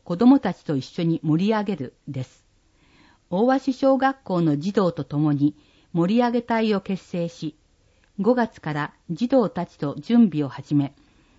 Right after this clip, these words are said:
ゲームコーナーを出展しました。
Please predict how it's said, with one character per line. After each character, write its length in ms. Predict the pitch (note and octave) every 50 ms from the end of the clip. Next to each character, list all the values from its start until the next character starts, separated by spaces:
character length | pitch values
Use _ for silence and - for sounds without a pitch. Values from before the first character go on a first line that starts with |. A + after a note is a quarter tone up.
| _ _
ゲ 220 | F3 D#3 G#3+ A#3+ C4
ー 40 |
ム 120 | B3+ C4+ C4+
コ 220 | - - C#4 C#4
ー 20 | C4
ナ 300 | G#3+ F3 D#3+ D#3 D3+ C#3+
ー 20 |
を 160 | C#3 C#3 - -
出 180 | - - D#3
展 280 | - _ - F#3 F3+ F3
し 140 | - - E3
ま 120 | D#3 D#3
し 60 | - -
た。 160 | - A#2+